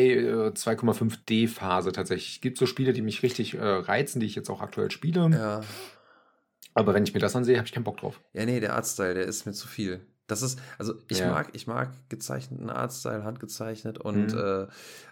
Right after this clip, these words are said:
Speaker 2: auch ein bisschen arziger darf's sein, aber das war mir zu viel. So,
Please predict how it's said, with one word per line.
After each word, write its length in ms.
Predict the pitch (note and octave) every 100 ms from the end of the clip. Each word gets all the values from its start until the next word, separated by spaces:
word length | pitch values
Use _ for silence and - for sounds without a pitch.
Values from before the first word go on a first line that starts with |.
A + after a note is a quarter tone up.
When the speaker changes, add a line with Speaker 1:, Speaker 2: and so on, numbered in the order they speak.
| -
Speaker 2:
auch 240 | - -
ein 140 | A2+ A2+
bisschen 320 | C3 B2+ -
arziger 480 | - A#2+ - G#2+ G2+
darf's 320 | G2+ G2+ -
sein, 340 | A2 G2 G2+
aber 140 | - F#2
das 160 | F#2+
war 80 | F#2
mir 80 | F#2
zu 120 | -
viel. 300 | - F2 E2 - _ _ _ _ _ _ _ _ _ _ _
So, 440 | - G2 F#2 -